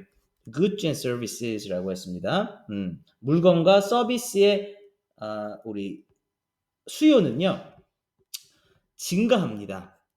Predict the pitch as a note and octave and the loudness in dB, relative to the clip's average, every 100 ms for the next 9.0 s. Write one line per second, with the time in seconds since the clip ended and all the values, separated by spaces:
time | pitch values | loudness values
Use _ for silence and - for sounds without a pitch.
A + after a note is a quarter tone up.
0 | _ _ _ _ F#2+ F#2 E3+ F3+ F#3 B2+ | _ _ _ _ -18 -4 0 0 0 -2
1 | G#2+ F#3 G#3 - - _ _ - B2 B2+ | -4 -4 -4 -8 -20 _ _ -12 -8 -2
2 | A#2+ C3 G3 - - _ - G#3+ A#3+ F#3 | -2 -2 -6 -8 -20 _ -2 2 2 0
3 | A#2+ G2+ G2 F#2 G#2+ G2+ - A2+ G#2 D3+ | -4 -8 -8 -8 -6 -8 -8 -6 -4 -2
4 | F#3 F#3 - G2 F#2+ G#2+ A2 A#2 G2+ F2+ | -4 -6 -12 -12 -10 -10 -8 -8 -8 -6
5 | G#2 A#2 G2+ F#2+ F3 F#3 - G2+ F#2 F2 | -6 -6 -6 -4 -4 -6 -12 -10 -8 -4
6 | B2 D3 B2+ A2+ F#2+ F#2 A2 E3 F#3 - | -2 0 0 -2 -4 -6 -4 -4 -6 -14
7 | - _ _ - G2 - - _ _ _ | -20 _ _ -10 -10 -10 -16 _ _ _
8 | - C3 C#3+ F3 F#3 C#3+ F3 D#3 - - | -10 0 4 6 6 4 0 0 -6 -18